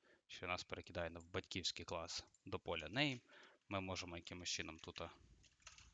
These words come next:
змінювати. Так, це ми, ми, ми унаслідували, ми розширили наш існуючий клас entity. Власне, так працює наслідування.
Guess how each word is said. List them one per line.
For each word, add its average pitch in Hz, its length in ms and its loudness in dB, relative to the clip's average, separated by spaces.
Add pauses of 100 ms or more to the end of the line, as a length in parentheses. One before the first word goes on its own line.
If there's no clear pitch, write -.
(720)
змінювати. 113 840 8 (640)
Так, - 280 6
це 147 180 2 (360)
ми, 160 200 6
ми, 147 200 6
ми 165 160 8
унаслідували, 160 760 6 (300)
ми 131 240 8
розширили 98 760 10
наш 90 340 0 (1400)
існуючий 98 580 4
клас 90 300 4
entity. 170 460 4 (1000)
Власне, 147 240 12
так 147 200 12
працює 110 400 8 (920)
наслідування. 78 760 4